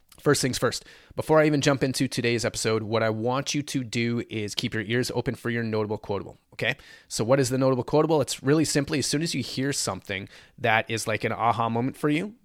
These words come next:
I want you to stop the, I want you to stop the podcast, go into the show notes, download the M M U blueprint if you haven't already. That is the mental muscle up, which is the four questions that will take you from inspiration to implementation. And I want you to do it, okay? 'Cause I,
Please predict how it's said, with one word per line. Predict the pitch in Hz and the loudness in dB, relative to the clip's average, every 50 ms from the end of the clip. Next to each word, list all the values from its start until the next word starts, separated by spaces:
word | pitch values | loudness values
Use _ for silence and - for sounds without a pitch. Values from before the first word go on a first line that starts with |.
| _ _ | _ _
I | - 113 | -4 -2
want | 110 110 107 - | -2 -2 -4 -6
you | - 104 | -6 -6
to | 98 | -4
stop | - - - - - 131 123 127 - - | -2 -2 -2 0 2 0 0 0 -2 -6
the, | 143 127 120 - 95 | -6 -6 -6 -4 -4
I | 110 | -4
want | 110 113 - - | -4 -4 -4 -4
you | 104 | -4
to | - | -2
stop | - - 120 123 - | 0 0 0 -2 -2
the | - | -4
podcast, | - - 123 131 131 - 165 165 165 175 - - - - - - - - _ - | -2 0 0 0 0 0 0 -2 -2 -4 -8 -10 -14 -20 -20 -20 -20 -20 _ -2
go | - 120 | 0 0
into | 127 127 127 | 0 0 -2
the | 110 | -2
show | - - 147 139 | 2 2 4 4
notes, | 147 147 151 147 147 - | 6 4 4 4 2 -2
download | - 104 131 127 127 135 139 139 127 127 123 120 117 104 - 107 | -4 -2 -2 0 0 0 0 0 2 2 2 2 2 -2 -4 -6
the | 104 117 117 117 113 110 - | -4 -4 -4 -4 -4 -4 -2
M | 117 117 120 | -2 -2 -2
M | 113 117 | -2 -2
U | 117 110 | -2 -4
blueprint | 104 101 117 120 117 - 110 110 104 - - | -2 -2 -4 -4 -2 -2 -4 -4 -4 -6 -8
if | 110 - | -8 -8
you | 117 110 | -6 -2
haven't | - 127 127 120 107 - | 0 0 0 0 -2 -4
already. | 107 104 98 101 113 143 | -4 -4 -4 -4 -4 -2
That | 135 120 107 107 | -2 -2 -4 -4
is | 110 - | -6 -8
the | - | -8
mental | 117 104 104 107 - 117 107 | -6 -6 -6 -6 -6 -8 -8
muscle | 101 98 - - 117 117 | -8 -8 -6 -4 -4 -4
up, | - - | -4 -4
which | 113 - 110 | -6 -6 -6
is | 110 | -6
the | - 104 | -6 -8
four | - - - 127 127 139 135 | -8 -8 -6 -4 -2 -2 -2
questions | - - - 160 165 - - - - 127 110 117 156 170 - - - - - | -2 2 2 2 4 2 0 -2 -4 -4 -2 -2 -4 -6 -8 -12 -12 -6 -4
that | 113 92 | -4 -2
will | 107 113 | -2 -4
take | - - 117 110 - | -2 -2 -4 -2 -4
you | 113 | -6
from | - - 113 101 | -6 -6 -8 -6
inspiration | - 107 104 - - - 107 104 104 - 101 95 | -6 -8 -8 -6 -4 -4 -4 -4 -4 -6 -8 -8
to | - 90 | -8 -10
implementation. | 92 - - 90 - - - 92 - - 110 - - - - - | -10 -12 -14 -14 -12 -10 -10 -8 -6 -8 -8 -8 -12 -18 -20 -10
And | - 127 127 | -4 -2 0
I | 131 | 0
want | 127 127 - - | 0 0 -2 -2
you | 120 | -4
to | 117 | -4
do | 107 - 101 - | -4 -4 -6 -8
it, | - - _ _ _ | -8 -12 _ _ _
okay? | - - 107 127 - - - - _ | -6 -6 -4 -4 -6 -10 -16 -20 _
'Cause | - 131 127 | -6 -2 0
I, | 123 120 120 | 2 2 0